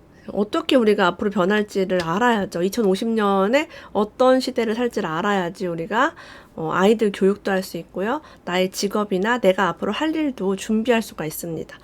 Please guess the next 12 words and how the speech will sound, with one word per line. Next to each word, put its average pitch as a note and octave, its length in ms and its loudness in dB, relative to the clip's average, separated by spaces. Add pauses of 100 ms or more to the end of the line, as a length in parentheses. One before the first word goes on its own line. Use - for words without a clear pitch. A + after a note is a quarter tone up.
(300)
만약에 A#3 320 0
없어지는 B3 840 2
직업을 F#3+ 440 -2
내가 D#3+ 160 -2
지금부터 G3+ 440 -4
막 - 260 -12
준비를 G3+ 380 0
하고 B3+ 120 -2
있다면 E3+ 420 -4
말이 D#3+ 240 -2
안 D#3 180 -6
되겠죠. F#3 420 -8